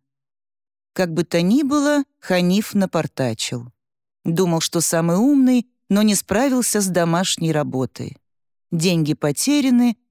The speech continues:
многие умерли, и всё это из-за него. Однако невозможно вечно извиняться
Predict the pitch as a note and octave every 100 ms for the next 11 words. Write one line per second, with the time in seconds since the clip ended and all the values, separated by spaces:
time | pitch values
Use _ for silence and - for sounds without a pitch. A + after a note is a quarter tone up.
0 | - F#3 G3+ F#3 D3 D3+ D3 - A#3+ B3+
1 | B3 A3 G#3+ G3+ - _ F3+ F3+ - D#4
2 | D#4 - A3 G#3 E3 E3+ D#3 C3+ B2 B2+
3 | B2 _ _ _ _ _ _ _ _ _
4 | - E3+ F#3+ F3+ G#3+ A3+ C4 C#4 F#4 E4
5 | D4+ A#3+ - G#3 G3+ E3+ G3 A3 C#4 -
6 | A3